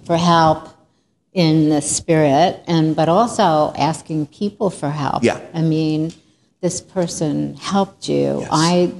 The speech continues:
Speaker 1: I learned for the first time to actually ask for help.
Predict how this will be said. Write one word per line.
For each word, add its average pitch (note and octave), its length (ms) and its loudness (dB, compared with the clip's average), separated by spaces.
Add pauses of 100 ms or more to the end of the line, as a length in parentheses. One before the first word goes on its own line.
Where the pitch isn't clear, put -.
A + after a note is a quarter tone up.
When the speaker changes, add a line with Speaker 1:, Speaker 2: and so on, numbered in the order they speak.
(180)
Speaker 1:
I E3+ 380 -2
learned E3+ 400 -2
for - 160 -8
the D#3+ 120 -8
first D#3 400 -6
time E3+ 600 -4 (260)
to G3 220 -8
actually F3 540 -6
ask D3+ 380 -4
for - 80 -10
help. G#3+ 420 -4